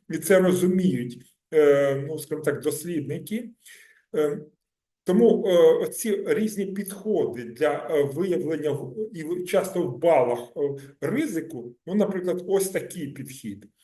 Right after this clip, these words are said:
Наявність коморбідності, більше чотирьох супутніх захворювань, ось один бал. Наявність серцевої недостатності, наявність захворювань печінки,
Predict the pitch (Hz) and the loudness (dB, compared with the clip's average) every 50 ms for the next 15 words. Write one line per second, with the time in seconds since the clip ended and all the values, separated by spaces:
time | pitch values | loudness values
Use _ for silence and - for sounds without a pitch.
0 | _ - - _ _ 135 143 143 143 175 208 262 262 254 233 214 - - 196 190 | _ -20 -20 _ _ 0 0 2 2 2 2 0 0 0 -4 -4 -2 -2 -2 0
1 | 185 185 160 - - 156 156 139 - 120 117 - - - - 110 107 - - _ | 0 0 -2 -2 -6 -8 -10 -8 -8 -10 -10 -10 -12 -14 -14 -14 -14 -14 -16 _
2 | _ _ _ _ 131 117 120 - 240 262 - 208 - - - 143 135 156 151 175 | _ _ _ _ -14 -10 -6 -6 -6 -4 -4 -4 -4 -6 -8 -8 -6 -4 -2 -2
3 | 185 180 185 185 - - 165 160 - - - 139 160 - - - 139 135 123 104 | -2 -2 -4 -6 -8 -10 -12 -12 -10 -10 -8 -6 -8 -8 -8 -6 -6 -4 -4 -4
4 | 104 107 131 147 143 160 143 139 170 165 151 135 113 127 113 98 95 98 - - | -4 -6 -6 -6 -6 -6 -6 -6 -6 -6 -6 -6 -4 -4 -4 -4 -6 -10 -14 -18
5 | _ _ - - - _ _ _ 131 135 160 220 240 269 233 - - 269 - - | _ _ -20 -20 -20 _ _ _ -2 0 2 2 2 2 0 -2 -4 -6 -2 0
6 | 196 190 180 180 190 190 180 214 - - - 160 120 113 113 - 117 113 110 - | 0 2 4 4 4 4 4 2 0 0 0 0 0 0 -2 -6 -10 -14 -14 -16
7 | - _ _ _ _ _ _ _ _ - - _ _ _ - 123 117 127 151 185 | -20 _ _ _ _ _ _ _ _ -20 -20 _ _ _ -10 -4 2 2 4 4
8 | 220 220 - 240 220 - 196 185 185 196 190 185 180 226 - - - - 175 139 | 4 2 0 -2 -4 -2 -2 -2 -2 -2 -2 -2 -4 -4 -6 -6 -8 -10 -8 -8
9 | 131 131 127 131 131 143 139 | -8 -8 -10 -12 -12 -14 -14